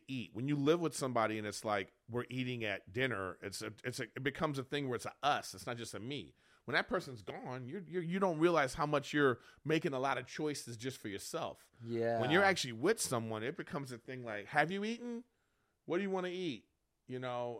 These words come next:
Speaker 1: the, or, you know, "Hey, what are we doing on Saturday or Sunday?" Or, like,
Speaker 2: You're saying it's more choices when you're with someone.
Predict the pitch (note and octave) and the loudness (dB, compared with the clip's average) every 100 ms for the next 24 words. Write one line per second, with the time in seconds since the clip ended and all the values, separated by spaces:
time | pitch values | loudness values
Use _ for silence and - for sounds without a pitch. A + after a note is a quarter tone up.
0 | A2+ B2 A2+ B2 A#2+ A2+ G#2+ F#2 A2+ A#2 | -6 -4 2 6 8 8 4 -2 -4 0
1 | G#2+ A2 D3 C3+ A#2+ G#2+ C3 C3+ B2 C3+ | 0 2 4 4 2 0 2 2 2 2
2 | B2+ A#2 A2+ - C3+ B2+ G2 F2+ - C#3 | 2 0 -2 2 4 4 2 -2 -2 -2
3 | B2+ G2 E2+ E2 E2 E2+ E2+ B2+ E3+ D3+ | -2 -2 -2 -2 -6 -6 -4 4 4 4
4 | B2 D#3+ D3+ B2+ A2 G#2 G#2 G2+ F#2 - | 2 2 4 2 0 -2 -4 -4 -6 -8
5 | F2+ B1+ - | -12 -12 -14